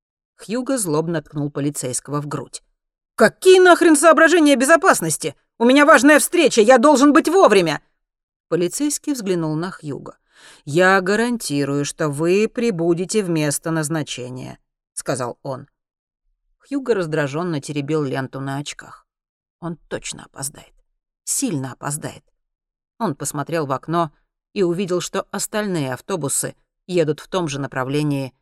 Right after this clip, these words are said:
что и его. Он почувствовал необъяснимый страх. Как будто сломанные очки больше не имели значения.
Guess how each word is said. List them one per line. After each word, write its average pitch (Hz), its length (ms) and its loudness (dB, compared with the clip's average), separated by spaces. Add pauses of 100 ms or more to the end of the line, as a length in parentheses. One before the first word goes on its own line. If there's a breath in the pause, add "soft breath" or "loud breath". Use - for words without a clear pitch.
(140)
что - 360 -8
и 151 60 -8
его. 139 460 -8 (1300)
Он 202 180 -6
почувствовал 139 760 -8 (400)
необъяснимый 170 720 -6
страх. - 480 -14 (520)
Как 160 180 -4
будто 180 280 -6
сломанные 175 500 -2
очки - 260 -8
больше 160 320 -4
не 175 160 -2
имели 180 240 -6
значения. 180 640 -10